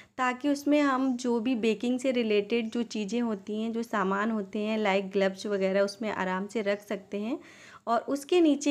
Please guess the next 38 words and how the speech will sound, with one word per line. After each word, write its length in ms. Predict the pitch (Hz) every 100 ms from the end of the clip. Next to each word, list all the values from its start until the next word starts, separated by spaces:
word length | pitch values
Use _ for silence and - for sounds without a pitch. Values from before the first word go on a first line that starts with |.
| 277
एक 160 | 277 - 220
और 280 | 226 247 247 -
थोड़ी 180 | 240 226
सी 140 | 247
बड़ी 280 | 208 208 226
सी 160 | 226 262
शेल्फ 420 | - 214 220 220
है, 160 | 254 330 - - -
इसे 220 | 247 285
भी 120 | 285 285
मैंने 280 | 262 269 277
इस 140 | 277
तरह 180 | 226 233
से 140 | 277
दो 220 | 226 226
पार्ट 320 | 226 220 202 202
में 80 | 226
डिवाइड 360 | 220 202 202 202
किया 220 | - 220
हुआ 220 | 208 214
है। 120 | 220 254
इसमें 280 | - 262 262
मैं 220 | 240 240
अपने 440 | 220 - 220 226 220 - - -
जो 280 | 220 220 220
वीडियो 360 | 208 240 233 262
से 180 | 262 262
रिलेटेड 560 | 247 214 208 226 226 -
शूटिंग 440 | 226 190 226 226
वाले 240 | 214 208
जो 320 | 208 220 220 208
बर्तन 480 | 196 202 196 240 233
वगैरह 320 | 208 208 220
होते 360 | 208 190 202
हैं 200 | 208 214
नॉन 260 | 220 196 196
स्टिक 360 | 190 - 202 -
के 140 | 208